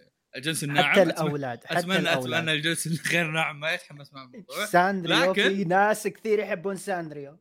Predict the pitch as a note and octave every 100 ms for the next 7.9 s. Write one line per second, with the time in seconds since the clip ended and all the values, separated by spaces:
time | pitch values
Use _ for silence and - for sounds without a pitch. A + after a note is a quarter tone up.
0 | _ E3 D3 G3 A#3 G3+ A#3 A3 - -
1 | F3+ A#3+ - C4 - F#4+ - C4+ - A3+
2 | - - G4 - - D#4 F3+ C#4+ - A#3+
3 | G3 A#3 B3+ G4 - - E3 C#3 F#3+ F3
4 | D#3 F#3+ D3 - _ _ _ _ _ _
5 | _ _ _ C#3 D3 E3+ F3+ D#3 A#2+ _
6 | _ - A#3 G#4+ D#3+ G3 - G4 A#3+ -
7 | E3+ D#3 B3 D#3+ D#3 C#3 - D#3 C3